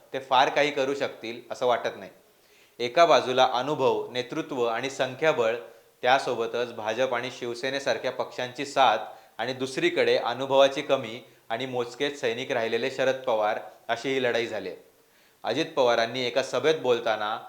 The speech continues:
"आता काका का?" असं लिहून प्रचार करा असं म्हटलंय. त्यामुळे अजित पवारांनी शरद पवारांच्या विरोधात रणशिंग फुंकले हे स्पष्ट होत आहे. म्हणूनच काकांसमोर लढाई मोठी आणि सैन्य तोकडे अशी परिस्थिती आहे, असं म्हणावं लागेल.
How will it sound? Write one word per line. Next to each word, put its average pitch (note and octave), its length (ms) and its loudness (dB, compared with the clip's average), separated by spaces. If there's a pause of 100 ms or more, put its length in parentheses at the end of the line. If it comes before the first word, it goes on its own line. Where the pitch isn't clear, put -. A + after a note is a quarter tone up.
(200)
"आता A#2 220 2
काका C#3+ 520 2
का?" E3 640 4
असं C#3 220 2
लिहून F3+ 320 0
प्रचार D3+ 360 2
करा A#2 340 2 (240)
असं B2 160 -4
म्हटलंय. A2+ 380 -6 (440)
त्यामुळे D3+ 260 4
अजित C3+ 280 2 (100)
पवारांनी D#3+ 560 6
शरद C3 300 0
पवारांच्या D#3 580 4
विरोधात C3+ 420 2
रणशिंग F3+ 480 0
फुंकले A#2+ 480 -2 (360)
हे C#3 80 0
स्पष्ट C#3 340 -2
होत B2 220 2
आहे. - 100 -8 (520)
म्हणूनच B2+ 360 -4
काकांसमोर C3 720 4
लढाई B2 360 4
मोठी C3 680 -2
आणि C#3 160 -4
सैन्य G3+ 380 0
तोकडे B2+ 500 -2 (320)
अशी B2+ 180 0
परिस्थिती D3+ 520 0
आहे, A#2 500 0 (160)
असं - 180 0
म्हणावं B2 280 0
लागेल. G2 280 -2